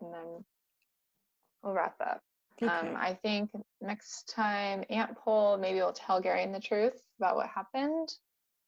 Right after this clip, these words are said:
Speaker 1: with his hand, um, and that he might start to understand that he actually holds some of this power that he sees in Aunt Pole and Mister
Speaker 2: Mm-hmm.
Speaker 1: Wolf himself.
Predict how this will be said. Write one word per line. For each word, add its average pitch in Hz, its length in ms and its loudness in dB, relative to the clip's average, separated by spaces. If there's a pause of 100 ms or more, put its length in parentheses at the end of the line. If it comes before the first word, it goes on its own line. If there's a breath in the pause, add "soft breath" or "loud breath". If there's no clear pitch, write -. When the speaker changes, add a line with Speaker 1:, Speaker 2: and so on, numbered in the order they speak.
(220)
Speaker 1:
with 208 140 -10
his 185 180 -8
hand, 254 560 2 (400)
um, 220 460 -2 (200)
and 220 220 2
that 220 240 4 (140)
he 226 160 4
might 226 280 2
start 226 300 4
to - 140 -2 (100)
understand 202 720 0
that 180 100 -2
he 196 80 -6
actually 190 460 -4
holds 185 460 -4
some 180 260 -6
of 175 140 -8
this 175 180 -8 (120)
power 180 400 8
that - 120 2
he 180 140 -8
sees 185 280 -6
in 180 100 -8
Aunt 170 220 -10
Pole 190 540 -2 (180)
and 180 100 -10
Mister 247 200 0
Speaker 2:
Mm-hmm. 320 120 -2
Speaker 1:
Wolf - 200 -4
himself. 220 440 -2